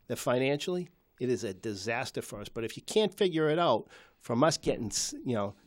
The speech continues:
seven thousand dollar increase in state educational aid this year, and Winchester getting almost a million, and they build nothing,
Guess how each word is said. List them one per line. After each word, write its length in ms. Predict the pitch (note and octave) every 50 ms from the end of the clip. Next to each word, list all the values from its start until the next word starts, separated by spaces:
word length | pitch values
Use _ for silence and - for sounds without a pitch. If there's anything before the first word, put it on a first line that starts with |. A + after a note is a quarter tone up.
| _ _ -
seven 440 | - - - F3 D#3 D3 D3+ D3 C3+
thousand 480 | - C3 C3 B2+ C3 B2+ A#2 B2+ B2
dollar 260 | A#2+ B2 B2 A#2+ A#2 G#2+
increase 460 | B2 B2+ A#2+ - - A2+ G#2 - -
in 80 | A2+
state 300 | G#2 - - C#3 C3+ C3 C3
educational 640 | B2 A2+ A2+ - - C#3+ C3+ - - C#3+ C#3 C#3+ D3
aid 160 | C#3+ C#3 C#3
this 180 | D3+ - -
year, 180 | F3 E3 E3+ D#3 - _ _ _ _ _ _ _ _ - - -
and 180 | - G#2+ A2 A#2
Winchester 500 | C#3 D#3+ D#3+ D3+ - D#3 C3 - - A#2+
getting 300 | - B2+ A#2 A2+ A2+ F#2+
almost 400 | G#2 A2 C3+ C#3+ C#3+ C#3 - - A#2
a 20 |
million, 500 | G#2+ A2+ B2 C#3+ D#3+ D#3+ F3 G3 G3+ - - - - - - - - - - - - - - - - - - -
and 120 | A#2 A2 A2
they 120 | B2+ D#3
build 320 | D3 B2+ D#3 C#3 B2 A2 G#2
nothing, 540 | A#2 A#2 A#2 C3+ - - G#3+ G3 G3+ G3